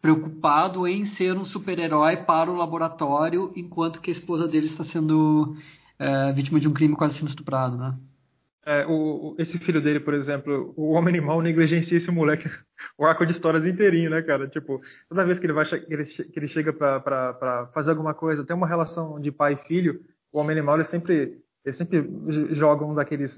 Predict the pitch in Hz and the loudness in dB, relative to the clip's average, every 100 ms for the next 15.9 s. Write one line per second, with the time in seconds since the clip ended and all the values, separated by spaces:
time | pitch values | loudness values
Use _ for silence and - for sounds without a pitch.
0 | 147 147 143 139 - 147 - 135 151 143 | -10 -8 -6 -8 -2 -2 0 0 2 2
1 | 135 143 139 131 135 127 120 135 139 151 | 2 0 0 -8 -6 -6 -6 -8 -4 2
2 | 147 139 135 139 151 175 180 180 147 143 | 4 4 4 2 2 2 4 4 4 2
3 | - 143 135 139 147 147 180 180 160 151 | -2 -4 -4 2 2 2 0 0 -2 -2
4 | 139 - _ _ _ - - 220 214 214 | -4 -8 _ _ _ 0 0 -2 -4 -2
5 | 202 180 151 175 190 196 180 151 165 175 | 0 -2 0 0 2 2 2 0 -4 -6
6 | - 160 147 143 139 139 139 135 143 135 | 0 2 2 -2 0 0 0 -4 -4 -4
7 | 139 139 - 135 131 131 139 _ _ _ | -6 -8 -4 -4 -4 -8 -12 _ _ _
8 | _ _ _ 170 151 _ _ _ _ _ | _ _ _ _ -20 _ _ _ _ _
9 | - 135 156 156 175 160 - 156 139 - | -8 0 0 2 0 -2 0 -2 -2 -8
10 | - - - - 165 156 160 156 156 151 | -16 -20 -20 -2 6 8 8 6 4 2
11 | 143 135 - - - 147 139 139 143 139 | 0 -2 -4 -10 -10 -2 0 2 4 6
12 | 151 - 160 143 131 151 147 151 160 151 | 6 2 -6 -2 0 2 0 0 0 2
13 | 147 143 151 160 160 151 156 156 - 151 | 0 2 2 2 -2 -4 0 0 2 4
14 | 151 156 135 135 131 151 139 131 160 156 | 4 4 0 0 -2 0 2 4 4 2
15 | 135 131 135 143 143 127 123 127 131 | 2 2 4 6 6 4 0 -4 -8